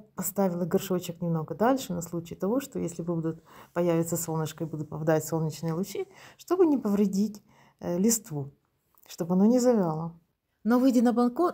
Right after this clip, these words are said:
обнаружила, что одна нижняя веточка маленькая начинает наклоняться и вянуть. Я отставила горшочек вглубь балкона – Завязала целлофановым пакетиком, оставила небольшую щель, чтоб,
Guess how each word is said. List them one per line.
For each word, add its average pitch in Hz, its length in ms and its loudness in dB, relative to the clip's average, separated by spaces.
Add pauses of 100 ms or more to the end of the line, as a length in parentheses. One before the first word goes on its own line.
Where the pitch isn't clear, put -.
обнаружила, 214 720 0
что - 220 -4
одна 196 240 4
нижняя 190 480 4
веточка 247 440 -4
маленькая 160 560 -4 (280)
начинает 233 480 0
наклоняться 233 720 -2 (140)
и 208 80 -4
вянуть. 160 640 -4 (760)
Я 202 300 4
отставила 254 640 2
горшочек 220 680 -4 (240)
вглубь 226 460 4
балкона – 175 680 -2 (500)
Завязала 214 580 4
целлофановым 175 800 -2
пакетиком, 220 640 -4
оставила 175 340 -4
небольшую 170 520 -6
щель, 294 320 -4
чтоб, 247 220 -8